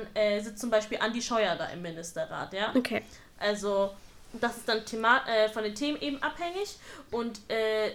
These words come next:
Speaker 1: die sehen, sind eben auch teilweise zuständig, ähm, für Verabschiedung von Gesetzen gemeinsam mit dem E-U-Parlament auf jeden Fall.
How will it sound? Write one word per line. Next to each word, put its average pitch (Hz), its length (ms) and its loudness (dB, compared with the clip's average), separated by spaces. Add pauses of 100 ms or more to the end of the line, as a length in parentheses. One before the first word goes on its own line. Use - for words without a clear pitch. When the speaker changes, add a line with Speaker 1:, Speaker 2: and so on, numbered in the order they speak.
Speaker 1:
die 240 600 0
sehen, 214 480 -6
sind 220 280 -6
eben 208 180 -4
auch 247 160 2
teilweise 214 540 -2
zuständig, 214 640 -6
ähm, 196 360 -6 (340)
für 185 560 -2
Verabschiedung 240 720 -2
von 190 320 -6
Gesetzen 262 680 -4
gemeinsam 202 400 -4
mit 190 120 -8
dem 190 120 -8
E-U-Parlament 160 760 -10
auf - 160 -20
jeden 117 180 -12
Fall. 104 240 -12